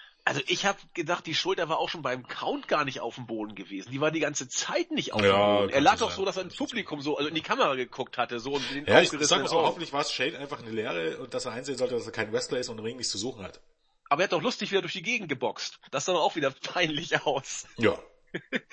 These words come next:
Speaker 2: Vielleicht
Speaker 1: Also
Speaker 2: war es, ist einfach eine Lehre. Man wünscht niemandem eine Verletzung, aber wenn schon eine Verletzung, dann soll er offensichtlich seine Lehren draus ziehen. Dass er in dem Alter erst recht nichts mehr im Ring zu suchen hat, weil er kein Wrestler ist.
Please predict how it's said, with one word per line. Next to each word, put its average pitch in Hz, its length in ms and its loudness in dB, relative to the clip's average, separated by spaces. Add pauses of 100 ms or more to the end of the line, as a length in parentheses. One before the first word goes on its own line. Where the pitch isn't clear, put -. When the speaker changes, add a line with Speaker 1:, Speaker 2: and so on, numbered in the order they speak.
(240)
Speaker 2:
Vielleicht 196 260 12
Speaker 1:
Also - 60 6
Speaker 2:
war 175 60 6
es, 214 100 0
ist - 120 -12
einfach 180 280 -6
eine 165 100 -6
Lehre. 156 200 0
Man 117 180 -8
wünscht 185 200 -8
niemandem 202 220 -8
eine 180 60 -8
Verletzung, 175 500 -6
aber 131 240 -4
wenn 175 160 0
schon 180 160 -8
eine 165 80 -6
Verletzung, 156 500 -6
dann 131 180 -4
soll 120 200 0
er 127 180 0
offensichtlich 120 440 -10
seine 110 180 -6
Lehren 107 220 -4
draus 98 220 -6
ziehen. - 200 -4 (840)
Dass 107 160 0
er 117 100 6
in 117 80 0
dem 143 220 4
Alter 156 460 0
erst - 240 -8
recht 127 160 -8
nichts 123 160 -10
mehr 113 100 -6
im 104 80 -10
Ring 101 120 -12
zu 104 100 -8
suchen 92 260 -10
hat, - 160 -20
weil 104 120 -6
er 107 60 -4
kein 104 200 -6
Wrestler 98 260 -6
ist. - 220 -14